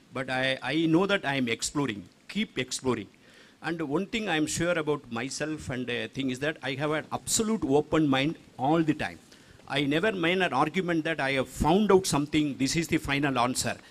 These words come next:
I know that what I am writing here may be, uh, disproved after fifteen years, twenty years will get, uh, uh, improved or a kind of, I have an open mind. And then this is my lifestyle also, because basically I am a ideologically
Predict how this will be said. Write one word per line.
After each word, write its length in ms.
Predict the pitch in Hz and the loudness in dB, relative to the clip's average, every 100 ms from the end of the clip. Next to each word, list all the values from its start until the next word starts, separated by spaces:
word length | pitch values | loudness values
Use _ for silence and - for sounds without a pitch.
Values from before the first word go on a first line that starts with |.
| - - | -14 -6
I 80 | |
know 140 | 151 175 | -2 2
that 180 | 185 135 | 2 2
what 260 | 143 165 | -4 -2
I 100 | 160 | 0
am 160 | 156 151 | 2 2
writing 340 | 131 139 165 160 | 0 2 0 0
here 340 | 143 147 160 - | 2 2 2 -2
may 160 | 131 151 | -4 0
be, 640 | 160 156 143 135 135 123 | 2 4 2 -4 -6 -6
uh, 40 | 117 | -4
disproved 380 | 123 - 156 135 | -4 -2 -2 -2
after 300 | 123 - 131 | -4 -6 -8
fifteen 340 | 131 - - | -8 -6 -2
years, 200 | 139 131 | -2 -2
twenty 320 | - 127 131 | -2 -2 -2
years 220 | 135 127 | -4 -4
will 140 | 131 120 | -8 -8
get, 180 | 135 135 | -8 -4
uh, 440 | 131 117 110 - | -2 -2 -2 -6
uh, 120 | 117 113 | -6 -2
improved 640 | 120 143 165 165 151 - - - - | -2 -2 6 8 8 4 -14 -18 -8
or 180 | 131 135 | -4 -2
a 120 | 131 | -4
kind 240 | - 135 | -4 -4
of, 160 | 127 160 | -2 -2
I 120 | 135 151 | -4 -4
have 160 | 175 | -2
an 80 | 170 | 0
open 340 | 127 135 151 | 0 2 0
mind. 240 | 117 101 85 _ - - - | -2 -6 -10 _ -20 -20 -14
And 120 | - 180 | -8 -4
then 300 | 240 226 - 165 | -2 -4 -6 -6
this 200 | 165 202 | -2 0
is 180 | 254 - | 0 0
my 160 | 165 185 | 0 0
lifestyle 600 | 135 151 175 - 170 123 | 0 -2 -4 -2 -2 -2
also, 280 | 110 - - _ - | -4 -6 -8 _ 2
because 260 | 135 180 | 2 2
basically 680 | 123 151 196 185 175 175 220 - - | 2 0 0 0 0 2 0 -4 -2
I 120 | 147 | 0
am 220 | 180 185 | 0 0
a 200 | 190 190 - - | -2 -4 -10 -4
ideologically 920 | 127 156 196 180 156 151 139 151 | 0 2 4 4 0 0 -2 -2